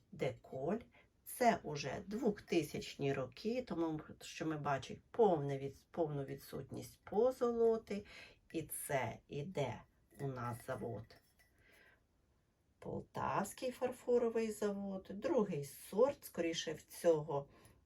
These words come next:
е, скоріше всього, на блюдці була ціна. Ось така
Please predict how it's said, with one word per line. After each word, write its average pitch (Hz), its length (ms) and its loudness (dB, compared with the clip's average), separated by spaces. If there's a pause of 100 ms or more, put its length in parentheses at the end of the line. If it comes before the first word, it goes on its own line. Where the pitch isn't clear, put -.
(160)
е, 143 320 0
скоріше 165 460 -4
всього, 151 720 0
на 143 200 0
блюдці 151 640 0
була 127 360 -2
ціна. 139 840 -4 (1800)
Ось 359 260 -6
така 139 580 -8